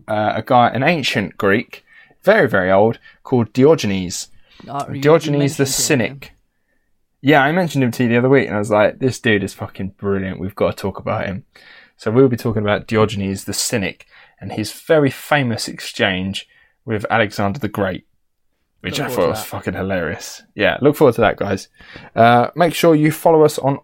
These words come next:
Speaker 1: all the social medias. You can find us on Instagram at That's What People Do Podcast.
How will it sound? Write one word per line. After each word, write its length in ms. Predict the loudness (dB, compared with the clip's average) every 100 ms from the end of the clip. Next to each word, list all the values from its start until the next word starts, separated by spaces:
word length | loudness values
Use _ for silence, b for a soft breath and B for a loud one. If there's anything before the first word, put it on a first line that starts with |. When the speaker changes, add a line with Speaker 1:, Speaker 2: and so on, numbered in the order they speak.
| -2
Speaker 1:
all 320 | 2 2 0
the 120 | -2
social 840 | -2 -2 2 2 2 2 2 2 0
medias. 920 | 0 2 4 6 6 6 6 4 -2 B B B B -10
You 80 |
can 40 | -10
find 340 | 0 2 4
us 160 | 2 0
on 220 | -4 -4 -4
Instagram 640 | -4 -2 -2 2 2 2 0
at 240 | -4 -4 -6
That's 360 | -4 -4 -4
What 160 | -4 -4
People 360 | -4 -4 -4
Do 240 | -4 -2 -4
Podcast. 840 | -4 -6 -6 -4 -2 0 -2 -8